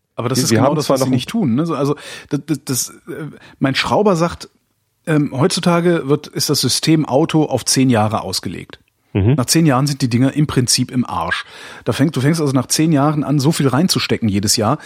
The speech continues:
Speaker 1: dass du dir im Prinzip auch einen neuen kaufen kannst
Speaker 2: Ich
Speaker 1: und
Speaker 2: glaub
Speaker 1: zehn
Speaker 2: nicht, dass
Speaker 1: Jahre
Speaker 2: es
Speaker 1: fahren
Speaker 2: zehn Jahre
Speaker 1: kannst.
Speaker 2: sind. Ich, ich glaub, es ist weniger.
Speaker 1: Na gut, der, der, der schraubt halt, ne? Wenn du es natürlich
Speaker 2: Ja.
Speaker 1: immer mit Fachwerkstätten zu tun hast, äh, dann sind's wahrscheinlich nur drei Jahre oder sowas.
Speaker 2: Na,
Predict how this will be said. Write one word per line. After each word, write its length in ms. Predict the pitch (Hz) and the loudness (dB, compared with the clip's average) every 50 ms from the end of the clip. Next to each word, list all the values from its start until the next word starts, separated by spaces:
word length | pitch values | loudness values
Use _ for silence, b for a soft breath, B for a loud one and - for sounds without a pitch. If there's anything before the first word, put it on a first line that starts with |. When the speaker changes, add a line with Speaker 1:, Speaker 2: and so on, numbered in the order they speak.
| B B B B B | B B B B B
Speaker 1:
dass 120 | - 139 - | 0 2 2
du 60 | 170 | 2
dir 80 | 147 | 2
im 80 | 143 143 | 0 0
Prinzip 300 | - 135 120 - - 147 | 0 0 0 0 0 0
auch 100 | 147 127 | -2 0
einen 80 | 131 127 | 0 0
neuen 240 | 117 113 113 113 | 0 0 0 0
kaufen 320 | 110 - 92 85 82 95 95 | -2 -2 -4 -4 -4 -4 -6
kannst 240 | 92 92 110 - - | -6 -4 -6 -4 -4
Speaker 2:
Ich 60 | - | -2
Speaker 1:
und 60 | 104 | -2
Speaker 2:
glaub 100 | 92 110 | -2 0
Speaker 1:
zehn 60 | 120 | 0
Speaker 2:
nicht, 120 | 147 120 110 | 0 0 0
dass 60 | 107 | 0
Speaker 1:
Jahre 40 | 98 | -2
Speaker 2:
es 60 | 92 92 | -2 -2
Speaker 1:
fahren 60 | 101 | -2
Speaker 2:
zehn 160 | 107 104 104 | -2 0 2
Jahre 200 | 113 110 95 82 | 2 2 2 0
Speaker 1:
kannst. 240 | 78 85 87 98 98 | 0 -2 -4 -4 -8
Speaker 2:
sind. 180 | - - - | -8 -8 -8
Ich, 80 | - 85 | -8 -8
ich 40 | - | -4
glaub, 160 | - 104 104 | -4 -4 -4
es 100 | 113 92 | -4 -6
ist 120 | 90 85 82 | -10 -2 -2
weniger. 420 | 104 101 87 76 80 85 82 _ _ _ _ _ b b b b b b b b b b b b b b b | -2 0 0 -2 -4 -6 -8 _ _ _ _ _ b b b b b b b b b b b b b b b
Speaker 1:
Na 80 | 110 | 2
gut, 200 | 113 120 127 - | 2 2 2 2
der, 220 | 127 123 104 104 104 | 0 0 0 -4 -6
der, 240 | - 110 107 - | -4 -4 -4 -2
der 140 | 113 107 110 | 0 -2 0
schraubt 360 | 107 - - 113 113 - - | 0 0 0 0 -2 0 -2
halt, 260 | 101 95 92 92 _ - | -4 -4 -4 -6 _ -8
ne? 120 | 107 123 | -6 -4
Wenn 120 | 123 104 107 | 0 2 2
du 40 | 104 | 2
es 80 | 101 | 4
natürlich 280 | 120 101 87 123 113 127 | 2 4 4 4 2 4
Speaker 2:
Ja. 40 | 127 | 4
Speaker 1:
immer 120 | 135 120 | 4 2
mit 100 | 113 107 | 2 0
Fachwerkstätten 600 | - 127 131 - 151 139 135 - - 147 135 151 | 0 -2 0 0 0 0 2 2 0 0 0 0
zu 120 | 143 - 127 | 0 -2 -2
tun 240 | - - 135 135 143 | 0 2 2 4 4
hast, 280 | 143 135 - - - | 4 4 2 0 0
äh, 120 | 131 127 120 | 2 2 4
dann 160 | 120 117 120 | 4 2 2
sind's 200 | 120 123 117 - | 2 0 0 0
wahrscheinlich 280 | 120 117 127 120 123 | 2 2 2 2 4
nur 120 | 123 123 117 | 2 2 2
drei 260 | 117 107 110 107 110 | 2 2 2 4 4
Jahre 340 | 110 107 98 95 95 92 90 | 4 2 2 -2 -4 -4 -2
oder 220 | 92 85 87 87 90 | -2 -2 -2 -4 -6
sowas. 300 | 98 92 92 95 - 92 | -6 -6 -6 -6 -4 -2
Speaker 2:
Na, 200 | 87 85 87 | 0 2 2